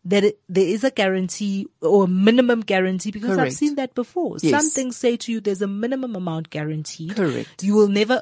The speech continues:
Speaker 1: earn less than X
Speaker 2: X amount, correct.
Speaker 1: on this thing.
Speaker 2: Correct.
Speaker 1: But you could earn
Speaker 2: X amount more.
Speaker 1: even higher,
Speaker 2: Yeah, exactly.
Speaker 1: you know, depending on,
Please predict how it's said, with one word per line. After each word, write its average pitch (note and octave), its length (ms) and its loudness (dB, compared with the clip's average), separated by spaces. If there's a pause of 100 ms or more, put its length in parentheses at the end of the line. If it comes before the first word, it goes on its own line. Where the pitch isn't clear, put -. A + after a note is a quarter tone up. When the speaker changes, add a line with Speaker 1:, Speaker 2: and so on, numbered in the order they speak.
Speaker 1:
earn G3 340 -2
less E3+ 240 -2
than D#3+ 380 -2
X - 320 -8
Speaker 2:
X - 260 2
amount, B2 380 -6
correct. B2 380 -4
Speaker 1:
on F#3 180 0
this E3+ 220 -2
thing. D3 220 -4
Speaker 2:
Correct. C#3 360 -6
Speaker 1:
But E3 180 -4
you F#3+ 220 -2
could C#4 380 4
earn F#3+ 440 -2 (1700)
Speaker 2:
X E3+ 260 0
amount C#3+ 480 0 (520)
more. C#3+ 460 2 (260)
Speaker 1:
even G#3 340 2
higher, F#3 300 2
Speaker 2:
Yeah, C#3+ 160 -4
exactly. D#3 400 -2
Speaker 1:
you F3+ 60 -8
know, A#2+ 140 -8
depending G#3 400 2
on, F#3 220 -4